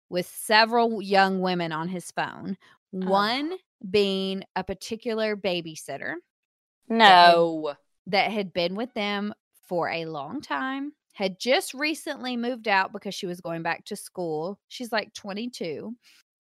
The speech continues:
Speaker 2: Is it the one she always posted about?
Speaker 1: Nanny Carly.
Speaker 2: Oh, man.
Speaker 1: She's
Speaker 2: That's
Speaker 1: had
Speaker 2: so
Speaker 1: another
Speaker 2: sad.
Speaker 1: nanny that she's posted about that's actually her cousin, and it is not her.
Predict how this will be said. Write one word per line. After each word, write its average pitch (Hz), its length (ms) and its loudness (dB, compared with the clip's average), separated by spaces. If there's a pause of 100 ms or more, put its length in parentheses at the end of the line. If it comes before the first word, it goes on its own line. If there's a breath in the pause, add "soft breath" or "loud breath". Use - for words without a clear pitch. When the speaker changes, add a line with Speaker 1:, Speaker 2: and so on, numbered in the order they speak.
(240)
Speaker 2:
Is 233 120 -4
it 233 100 -18
the 240 80 -4
one 247 180 -6
she 262 160 -4
always 220 260 -2
posted 208 540 -6
about? 311 300 -4 (680)
Speaker 1:
Nanny 190 320 -2
Carly. 226 600 -2 (920)
Speaker 2:
Oh, 185 680 -8
man. 220 1120 -2 (880)
Speaker 1:
She's 294 280 -2
Speaker 2:
That's 311 360 0
Speaker 1:
had 330 180 2
Speaker 2:
so - 100 2
Speaker 1:
another 226 400 4
Speaker 2:
sad. 226 40 -4
Speaker 1:
nanny 190 440 -2
that 175 180 -4
she's 208 220 -6
posted 185 480 -4
about 175 340 -2
that's 175 260 -6
actually 170 420 -4
her 170 160 -12
cousin, 160 460 -10
and 170 140 -12
it 165 100 -8
is 165 200 -12
not 170 280 -10
her. 165 340 -14